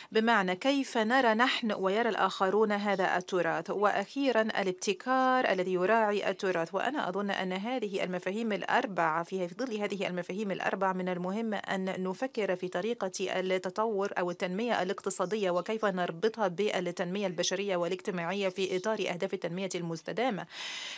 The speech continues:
إذ إن هذا يساعد أيضًا في إبراز أهمية القيمة الاقتصادية للسلع أو للأشياء الثقافية وكيف تربط بالقيمة الثقافية، آه، لها.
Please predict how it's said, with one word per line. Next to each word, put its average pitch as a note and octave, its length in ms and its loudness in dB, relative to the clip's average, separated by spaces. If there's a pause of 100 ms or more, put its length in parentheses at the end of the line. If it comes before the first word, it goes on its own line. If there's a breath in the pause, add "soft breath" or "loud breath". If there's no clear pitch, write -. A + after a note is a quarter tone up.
(120)
إذ A#3 200 0
إن G#3+ 120 0
هذا G#3 320 0
يساعد F#3 500 0
أيضًا G3+ 400 -2
في F#3+ 260 -6
إبراز G#3 360 0
أهمية F#3 520 -2
القيمة G3 320 -4
الاقتصادية F#3 640 -2
للسلع F#3+ 580 0 (200)
أو G3+ 300 0
للأشياء G3 1600 2
الثقافية G3+ 840 0
وكيف F#3 360 2
تربط G3+ 400 0
بالقيمة A3 540 4
الثقافية، F#3 920 -2 (360 loud breath)
آه، F3+ 640 2
لها. E3 360 -2